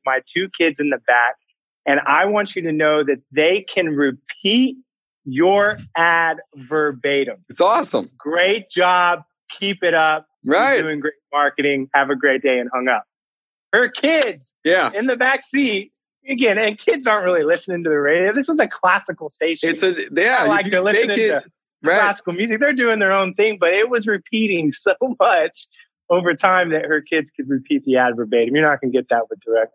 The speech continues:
Speaker 1: mail.
Speaker 2: No,
Speaker 1: So, David,
Speaker 2: kids
Speaker 1: man,
Speaker 2: don't even see it.
Speaker 1: uh, no, they don't. So, man, thank you so much for coming on.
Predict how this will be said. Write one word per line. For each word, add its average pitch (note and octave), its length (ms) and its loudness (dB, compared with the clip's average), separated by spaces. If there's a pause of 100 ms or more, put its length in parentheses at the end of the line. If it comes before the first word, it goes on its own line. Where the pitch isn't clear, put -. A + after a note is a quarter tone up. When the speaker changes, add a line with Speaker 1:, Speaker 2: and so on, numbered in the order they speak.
Speaker 1:
mail. A#2+ 160 0 (100)
Speaker 2:
No, D#3+ 540 0
Speaker 1:
So, F3 100 0
David, A#3 260 0
Speaker 2:
kids F3+ 40 0
Speaker 1:
man, G3+ 240 2
Speaker 2:
don't F#3+ 140 -2
even D#3 180 -12
see D#3 240 -6
it. C#3 160 -2 (180)
Speaker 1:
uh, D#3+ 60 -4 (220)
no, E3 320 2
they C#3+ 180 2
don't. B2+ 400 -2
So, F3 220 2
man, A3+ 320 0
thank B3+ 280 0
you G#3 140 -6
so G#3 300 0
much G3 340 0
for F3 80 -8
coming E3 320 -2
on. G#3+ 400 0